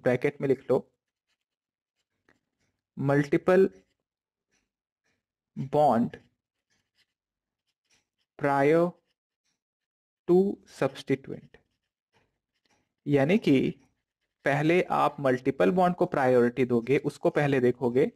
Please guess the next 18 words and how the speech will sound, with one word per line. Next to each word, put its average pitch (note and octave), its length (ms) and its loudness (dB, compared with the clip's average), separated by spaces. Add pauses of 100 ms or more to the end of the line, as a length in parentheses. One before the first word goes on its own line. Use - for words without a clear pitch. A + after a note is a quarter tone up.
और C3+ 240 0
सब्स्टिट्यूएंट C#3+ 640 -6
को C3+ 120 -2
बाद A#2 260 -2
में G2+ 100 -14
देखोगे। - 360 -20 (540)
और C#3 140 2
ये D3+ 160 2
सारे D#3 360 0
फैक्टर G3+ 400 -2
अगर E3 180 2
कॉमन A#2+ 360 0
हुए B2 240 0 (600)
तो C3 100 0
पांचवा C3 480 0
फैक्टर C3 480 -4
है, B2 320 -2 (500)
आप C3+ 360 -4